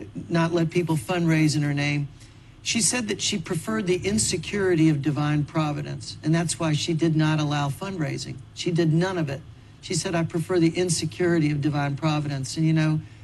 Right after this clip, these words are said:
we live that way, don't we? If we trust in God, we, we almost grow to prefer it. She had another great quote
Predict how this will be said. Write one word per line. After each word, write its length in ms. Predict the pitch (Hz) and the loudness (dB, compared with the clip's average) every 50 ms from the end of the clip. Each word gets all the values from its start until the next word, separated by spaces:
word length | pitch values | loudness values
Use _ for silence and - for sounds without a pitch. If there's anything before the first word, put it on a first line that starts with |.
| - - | -8 -2
we 120 | - 180 | 2 2
live 300 | 180 185 196 208 185 175 | 4 4 2 0 0 0
that 200 | 160 160 143 - | 0 0 0 0
way, 220 | - 151 147 143 139 | -2 -2 -2 0 -2
don't 260 | 139 147 147 147 147 | -2 -2 0 -2 -2
we? 300 | 156 156 139 135 135 147 165 | -2 -2 -2 -2 -4 -4 -4
If 120 | 156 147 - - | -4 -6 -2 0
we 120 | 160 151 143 | 2 2 2
trust 420 | - - - 175 165 156 - - | 0 0 -2 0 0 0 0 0
in 140 | 156 147 143 | -2 0 0
God, 300 | 147 143 143 139 139 143 | 0 0 0 0 -2 0
we, 240 | 143 151 147 147 156 - - - - - - | 0 0 0 0 -2 -8 -14 -20 -20 -12 -2
we 120 | - 156 160 | 2 2 2
almost 400 | 170 180 180 175 160 - - - | 4 2 2 0 0 -2 -2 -2
grow 180 | - 165 165 | -2 0 0
to 80 | 160 151 | 2 0
prefer 400 | 147 - - 156 - - 202 185 | 0 -2 -2 -2 -2 0 -2 -2
it. 100 | 165 160 | -2 -2
She 120 | - - | -2 -2
had 100 | 208 202 | -2 -2
another 300 | 185 185 185 196 185 180 | -2 -2 -2 -2 0 0
great 360 | 165 147 143 156 156 151 156 - | 0 2 2 2 2 0 -2 -2
quote 300 | - 160 156 147 151 | -2 0 0 0 -2